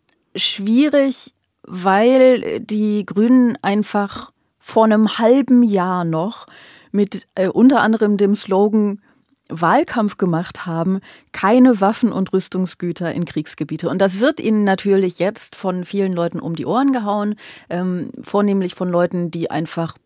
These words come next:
Dinge suchen, die sie zum Beispiel den Grünen um die Ohren hauen können. Das ist ja, äh, ein nicht so schönes Phänomen in unserer Debattenkultur, dass die Leute einfach Dinge suchen, die sie irgendwie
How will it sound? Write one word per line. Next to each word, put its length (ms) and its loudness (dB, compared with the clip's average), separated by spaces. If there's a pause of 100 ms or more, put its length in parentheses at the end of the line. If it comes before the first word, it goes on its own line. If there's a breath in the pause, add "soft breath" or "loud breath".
(240)
Dinge 300 2
suchen, 560 4
die 140 2
sie 380 -2 (440)
zum 160 -2
Beispiel 380 2
den 140 2
Grünen 260 2
um 160 -2
die 100 -2
Ohren 280 0
hauen 220 -4
können. 260 -4
Das 140 -8
ist 120 -12
ja, 180 -6 (440 loud breath)
äh, 100 -8
ein 280 -4
nicht 180 -4
so 80 -4
schönes 340 -4
Phänomen 420 -2
in 120 -6
unserer 260 -4
Debattenkultur, 920 -2
dass 180 -6
die 120 -12
Leute 240 -8
einfach 320 -8 (380 loud breath)
Dinge 260 4
suchen, 560 2
die 160 -2
sie 420 -2 (340)
irgendwie 720 0